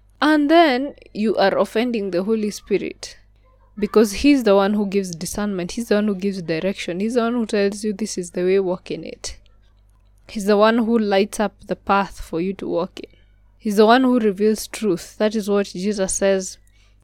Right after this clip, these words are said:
in John chapter seventeen. He gives us that he will give us the Holy Spirit to do that, that he may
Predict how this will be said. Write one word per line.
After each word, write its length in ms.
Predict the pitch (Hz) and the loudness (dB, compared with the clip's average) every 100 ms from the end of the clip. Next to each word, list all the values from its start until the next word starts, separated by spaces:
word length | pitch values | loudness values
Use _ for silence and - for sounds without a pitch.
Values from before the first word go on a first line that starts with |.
| _ _ | _ _
in 140 | 202 202 | -4 2
John 200 | 214 226 | 2 2
chapter 260 | 180 - | -2 -4
seventeen. 500 | 196 185 190 196 220 | -8 -6 -6 -4 -4
He 80 | 202 | -4
gives 200 | 190 196 | -6 -6
us 220 | 202 - _ _ _ _ | -6 -8 _ _ _ _
that 200 | - 190 | -2 -2
he 240 | - - 208 | -2 -2 0
will 240 | 185 185 | 2 0
give 200 | 180 208 | 2 2
us 160 | 202 202 | 2 2
the 140 | 180 | -2
Holy 260 | 180 202 196 | 0 0 0
Spirit 440 | - - 185 170 | -6 -2 -2 -2
to 240 | - - 170 | -6 -10 -6
do 200 | 180 190 | -2 -2
that, 380 | - - - - - _ _ _ | -2 -12 -20 -20 -20 _ _ _
that 160 | - 175 | -6 -4
he 100 | 214 | -2
may 320 | 202 196 180 | 0 2 0